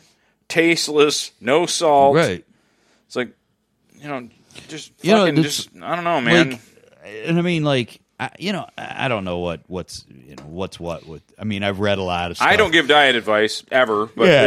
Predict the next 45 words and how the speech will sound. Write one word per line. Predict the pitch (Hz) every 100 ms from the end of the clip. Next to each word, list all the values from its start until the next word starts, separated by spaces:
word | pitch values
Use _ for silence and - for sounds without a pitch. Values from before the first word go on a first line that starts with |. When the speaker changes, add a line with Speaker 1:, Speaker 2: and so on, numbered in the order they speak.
| 151
Speaker 1:
that, |
that, | 170 185
that | 185 185
just | 175 175
seems | 185 180 127
really | 147 147
Speaker 2:
But, | 185
Speaker 1:
bad, | 196
Speaker 2:
you | 196
know, | 143
Speaker 1:
though. | 135 - -
Speaker 2:
like, | - _
something | - 202 165 170
that, | 143
uh, | 120 104 90 85 _ _ _ -
I, | 117
it, | 104 110 82 101 _ _
one | - 180 175
of | 107
the, | -
I, | 101 85 95
I |
don't | 95
know | 82
what | 82 82
episode, | 87 - - 87
but | 85 98
I |
was | 98
listening | 92 90 92 85
to | 85 82 82
one | 95 95
of, | 80 71
uh, | 92 -
Rogan's | 92 90 87 85
episodes. | 87 - 92 87
He | 92
was | -
talking | 87 90
to | 87
one | 90
of | 82
these | 85
health | - 85 - -
people, | 78 78 78